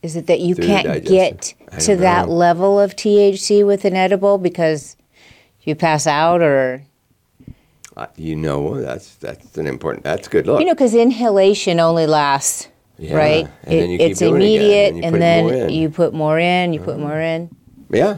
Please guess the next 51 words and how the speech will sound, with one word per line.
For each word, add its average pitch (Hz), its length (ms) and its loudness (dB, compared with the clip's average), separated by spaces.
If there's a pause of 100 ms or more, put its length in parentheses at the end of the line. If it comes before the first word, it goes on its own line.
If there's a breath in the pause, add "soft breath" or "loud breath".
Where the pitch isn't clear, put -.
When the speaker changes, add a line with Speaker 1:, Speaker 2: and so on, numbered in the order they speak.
Speaker 2:
that's - 240 -8
pretty, 156 420 2
uh, 151 140 2
that's 143 160 -4
pretty, 147 180 -8
cons-, 143 240 -12
that's 127 240 -4
a, 127 300 -2
that's 117 160 -6
a - 20 -10
good 127 160 0
view 131 200 2
of 85 100 -2
that. - 160 -14 (160)
Speaker 1:
Yeah. 170 380 -12
Speaker 2:
Which 107 300 -6
means 117 420 0
that 92 220 2
edibles 98 460 0
wouldn't 87 200 -2
be 92 100 -2
the 82 80 -6
replacement 82 580 -2 (100)
if 80 140 -6
you 78 220 -6
ha-, 76 80 -14 (100)
already 73 380 -2
have 71 240 -10
it. - 120 -20 (800)
Speaker 1:
Right. 127 240 -4 (240)
Speaker 2:
Okay, 101 380 -14 (120)
that's 98 220 -14
a - 20 -16
good - 140 -4
way 95 160 2
to 98 80 0
look 101 160 -4
at 90 80 -8
that. 69 240 -4 (380 soft breath)
Uh, 120 420 2
let 123 100 -2
me 120 80 -2
see 120 280 0
here. 110 300 2
Episodes 131 760 0
generally 104 420 2
last 101 380 0
twenty-four 98 400 0
to 120 80 0
forty-eight 131 380 4
hours 139 520 0